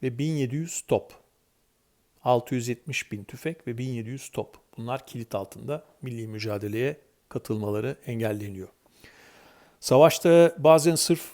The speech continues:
muharebe alanında karşında olan güçlerle değil, e, kendini savunma yetini eline alan güçlerle de savaşıyorsun.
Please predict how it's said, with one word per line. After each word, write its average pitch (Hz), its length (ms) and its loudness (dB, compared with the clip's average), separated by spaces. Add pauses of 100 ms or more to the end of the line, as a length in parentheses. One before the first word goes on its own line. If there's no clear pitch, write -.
muharebe 143 460 2
alanında 135 720 2 (140)
karşında 139 480 0
olan 143 320 4
güçlerle 120 580 -2
değil, 165 260 -6 (1200)
e, 110 340 -4 (140)
kendini 139 360 0
savunma 139 400 4
yetini 143 480 -4 (180)
eline 127 300 -2
alan 143 300 -2
güçlerle 123 480 2
de 101 160 -4
savaşıyorsun. 95 720 -10